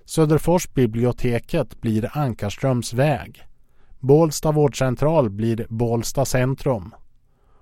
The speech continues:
Årsta vägskäl väg tvåhundraåttiotvå blir Korsbacken. Öregrund Systembolaget blir Kyrkogatan.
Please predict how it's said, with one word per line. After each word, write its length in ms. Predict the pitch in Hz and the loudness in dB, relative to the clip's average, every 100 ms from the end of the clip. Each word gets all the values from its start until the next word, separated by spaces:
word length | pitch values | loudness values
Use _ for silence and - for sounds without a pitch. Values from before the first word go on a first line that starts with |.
| _ - | _ -6
Årsta 440 | 147 139 - 143 | 0 0 0 2
vägskäl 600 | 147 139 120 - 160 170 | 4 4 2 0 2 2
väg 440 | 123 117 113 110 | 2 4 2 0
tvåhundraåttiotvå 1000 | - 120 110 107 107 - 117 113 147 160 | -4 -2 2 2 0 0 -2 0 0 0
blir 280 | 104 107 95 | 0 -2 -2
Korsbacken. 920 | - 143 123 - 113 123 - - 113 87 110 - - _ _ _ _ _ - | 0 0 0 -2 -2 -2 -2 -4 -4 -6 -16 -20 -20 _ _ _ _ _ 2
Öregrund 640 | 131 131 120 147 180 170 | 4 4 4 4 2 -2
Systembolaget 1000 | - 120 - 127 120 120 120 143 175 - | -4 -4 0 0 2 4 4 4 0 -2
blir 260 | 135 139 143 | 0 2 0
Kyrkogatan. 1080 | - 160 107 - 90 107 107 110 - 107 | -2 0 0 -4 -4 0 0 -2 -4 -6